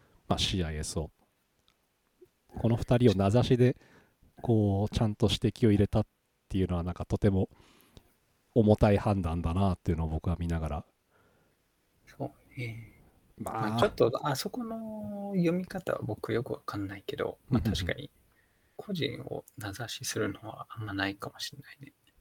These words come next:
Speaker 1: うん。
Speaker 2: なんか、英語でのファイルとか、
Speaker 1: うんうんうん。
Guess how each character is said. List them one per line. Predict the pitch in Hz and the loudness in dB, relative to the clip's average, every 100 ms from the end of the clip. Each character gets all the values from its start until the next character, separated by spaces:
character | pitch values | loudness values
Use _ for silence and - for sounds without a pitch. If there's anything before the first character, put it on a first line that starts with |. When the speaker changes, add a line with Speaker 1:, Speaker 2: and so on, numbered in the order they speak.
| - | -2
Speaker 1:
う | |
ん。 | 107 95 90 85 82 _ _ _ - - _ _ - _ _ _ _ _ _ _ _ _ _ _ _ _ _ _ - | 0 2 0 -2 -6 _ _ _ -20 -20 _ _ -20 _ _ _ _ _ _ _ _ _ _ _ _ _ _ _ -12
Speaker 2:
な | 107 | -10
ん | |
か、 | - - | -6 -4
英 | 120 143 | -2 -2
語 | 160 | -2
で | 151 | -2
の | 147 | -2
フ | 123 - | -4 -4
ァ | 104 | -2
イ | 101 | -2
ル | 110 | -6
と | - 113 | -10 -10
か、 | - - - _ _ _ _ - - - | -8 -8 -10 _ _ _ _ -20 -16 -4
Speaker 1:
う | |
ん | 92 | -4
う | 101 | -4
ん | |
う | 82 | -8
ん。 | - | -10